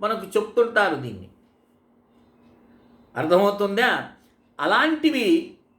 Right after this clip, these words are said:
ఈ పంచాక్షరీ మంత్రానికి అవసరము లేదే అని మనకు స్కాంధం చెప్తుంది. కనుక శ్రద్ధా భక్తులతో ఈ పంచాక్షరి యొక్క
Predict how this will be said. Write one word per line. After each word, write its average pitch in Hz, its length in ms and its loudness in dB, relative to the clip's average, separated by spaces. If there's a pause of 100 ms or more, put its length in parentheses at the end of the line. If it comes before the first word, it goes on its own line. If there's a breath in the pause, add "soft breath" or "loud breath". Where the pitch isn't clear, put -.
ఈ 233 100 -8
పంచాక్షరీ 233 880 -2
మంత్రానికి 214 640 -4
అవసరము 202 580 0
లేదే 180 840 6
అని 190 100 -10
మనకు 185 280 -14
స్కాంధం 165 600 -14 (160)
చెప్తుంది. 135 480 -10 (2500)
కనుక 175 540 2 (720 soft breath)
శ్రద్ధా 156 760 0
భక్తులతో 165 800 0 (520)
ఈ 170 140 -4
పంచాక్షరి 175 1040 -2 (160)
యొక్క 156 440 -2